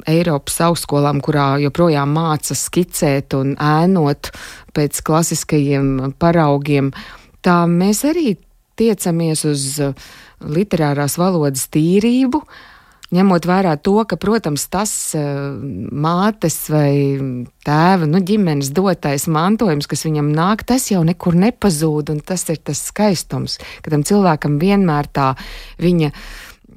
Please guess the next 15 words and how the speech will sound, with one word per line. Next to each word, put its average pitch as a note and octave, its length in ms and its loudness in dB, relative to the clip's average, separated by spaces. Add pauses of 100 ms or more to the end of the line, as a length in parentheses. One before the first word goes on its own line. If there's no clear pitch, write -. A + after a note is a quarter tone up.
(680)
runa, G3 480 4 (300)
kāda D#3+ 320 0
tā D3 320 0
ir D3 60 -2
bijusi D#3+ 520 0
kādreiz D3+ 640 0 (220)
bērnībā, G#3 720 0
tā G3+ 220 -4
nāk G3 320 -4
līdzi G3+ 580 0
un A3 220 2
paliek. B3+ 480 2 (160)
Tas F3 160 -4 (100)
ir G3 140 0
viņa. A3 320 0